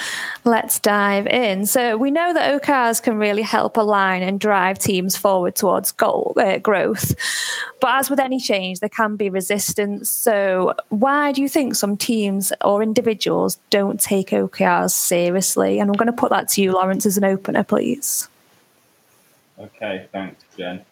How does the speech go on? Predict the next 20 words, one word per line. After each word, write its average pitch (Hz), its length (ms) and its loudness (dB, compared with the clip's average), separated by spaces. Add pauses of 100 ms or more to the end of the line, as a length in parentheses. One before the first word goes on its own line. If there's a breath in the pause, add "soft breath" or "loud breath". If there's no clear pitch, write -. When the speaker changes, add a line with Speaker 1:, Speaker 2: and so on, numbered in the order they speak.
(300)
Speaker 2:
Um, 113 560 -4 (220)
so, 117 460 -2 (1300)
well, 208 180 2
I, 185 240 -4 (520 loud breath)
I 170 60 0
think 233 240 -2
there's 175 200 -2
really 147 720 -2 (520)
maybe 135 280 -2
three 147 240 -2
or 135 160 -2
four 127 300 0
reasons 98 600 -2 (120)
why, 98 760 -2
um, 92 520 -2 (800)
certain 104 920 -2 (440)
individuals 135 600 -4
or 98 100 -4
certain 98 400 -6
teams 113 480 -4